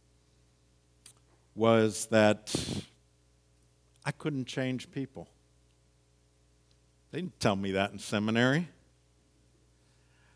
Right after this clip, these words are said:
I got out and, and people, even as a, a young man, would come and they would ask for spiritual advice or life advice and things like that.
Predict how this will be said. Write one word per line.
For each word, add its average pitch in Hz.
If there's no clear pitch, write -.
I 147
got 160
out 151
and, 127
and 135
people, 165
even 151
as 135
a, 131
a 127
young 135
man, 147
would 139
come 156
and 147
they 135
would 131
ask 156
for 147
spiritual 147
advice 131
or 110
life 143
advice 147
and 117
things 156
like 135
that. 151